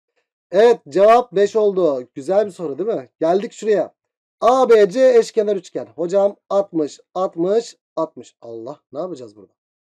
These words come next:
Aa, eşitlik var. Eşkenar üçgenlik de var. Şu üçgenlere baksam acaba eş üçgen mi? Eş üçgen olmasının imkanı yok.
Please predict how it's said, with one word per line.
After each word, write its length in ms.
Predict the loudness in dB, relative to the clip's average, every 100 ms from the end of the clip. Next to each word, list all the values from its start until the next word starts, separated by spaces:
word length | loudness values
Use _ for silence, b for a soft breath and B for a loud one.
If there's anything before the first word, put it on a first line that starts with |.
| _ _ _ _ _ _ _
Aa, 200 | -2 0
eşitlik 460 | 0 -4 -10 -12 -2
var. 140 | 0
Eşkenar 340 | 0 -4 -6 -8
üçgenlik 380 | -4 -6 -4
de 40 | -6
var. 120 | -6
Şu 140 | -6
üçgenlere 480 | -14 -8 -6 -2 -2
baksam 340 | -2 -4 -6 -6
acaba 340 | -4 0 0
eş 160 | 0 -8
üçgen 260 | -8 -8
mi? 120 | -8 -8
Eş 200 | -8 -8
üçgen 280 | -16 -12 -8
olmasının 380 | -6 -8 -8 -10
imkanı 440 | -10 -8 -6 -4
yok. 200 | -4 -6